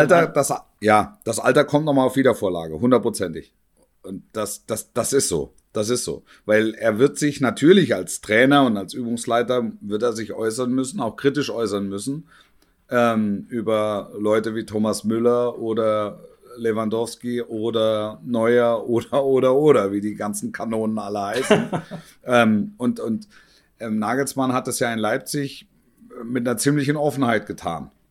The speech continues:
Speaker 2: Äh, da, ich weiß nicht, ob er das in München so kann. Ja? Also ob sie ihn da so gewähren lassen. Das, ähm, da,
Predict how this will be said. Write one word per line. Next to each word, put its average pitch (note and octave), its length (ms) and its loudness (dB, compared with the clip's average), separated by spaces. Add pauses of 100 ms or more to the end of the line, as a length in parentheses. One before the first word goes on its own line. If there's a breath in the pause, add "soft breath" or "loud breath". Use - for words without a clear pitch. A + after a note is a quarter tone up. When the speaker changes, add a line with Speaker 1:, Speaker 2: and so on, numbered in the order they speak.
(640 soft breath)
Speaker 2:
Äh, - 280 -8
da, G#2+ 120 -8 (100)
ich C3 160 -8
weiß D3+ 280 2
nicht, D3+ 140 -2
ob D3 120 -2
er D3 60 -2
das C#3+ 180 -2
in C#3+ 120 -2
München C#3+ 320 -4
so C#3+ 140 0
kann. D#3+ 400 -4 (400)
Ja? G2 320 -8 (100)
Also A2+ 340 -4
ob A#2 140 -2
sie C3 220 -6
ihn C3 120 0
da B2+ 140 2
so B2+ 220 2
gewähren C3+ 440 4
lassen. F2 400 -6 (1900)
Das, C3+ 340 -2
ähm, C#3+ 500 4
da, - 100 -8